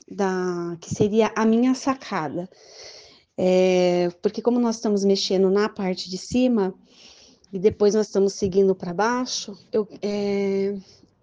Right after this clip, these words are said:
eu queria fazer, meu marido, meu, você falou que não precisava ter o piso da sacada, né? Não teria problema nenhum. Mas o meu marido, ele tá com receio de manusearem a pedra e quebrar o piso depois de colocado, alguma coisa desse tipo.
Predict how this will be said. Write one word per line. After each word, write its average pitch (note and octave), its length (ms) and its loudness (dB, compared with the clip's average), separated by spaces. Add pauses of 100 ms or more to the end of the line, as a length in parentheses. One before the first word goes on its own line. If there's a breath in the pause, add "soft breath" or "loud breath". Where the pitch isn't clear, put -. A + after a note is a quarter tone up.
(160)
eu G3+ 80 -2
queria A3 380 2
fazer, A3 720 4
meu A3+ 100 2
marido, A3+ 320 2 (460)
meu, A#3+ 260 -2
você A#3 180 0
falou C#4+ 220 2
que D4 80 0
não C#4+ 100 8
precisava C4+ 520 0
ter C4+ 120 2
o C4+ 40 4
piso C4+ 440 4
da A#3 120 4
sacada, F#3+ 640 -4
né? G3+ 440 2 (520 loud breath)
Não G#3 120 2
teria G#3+ 280 4
problema G#3+ 340 2
nenhum. G#3+ 380 0 (720 loud breath)
Mas B3 600 2
o A#3+ 60 2
meu A#3 260 4
marido, A#3 320 0
ele A#3+ 140 2
tá B3 120 -4
com C4 140 -2
receio A#3+ 880 2
de G#3+ 180 -2
manusearem G#3+ 760 0
a G#3 60 -6
pedra G#3 380 0
e G3+ 40 -4
quebrar G3+ 800 -2
o G3 40 -2
piso A3+ 760 4
depois G3 300 0
de G3+ 80 -6
colocado, G#3+ 760 -4
alguma A3+ 260 2
coisa A#3 280 2
desse A#3 320 -2
tipo. - 340 -10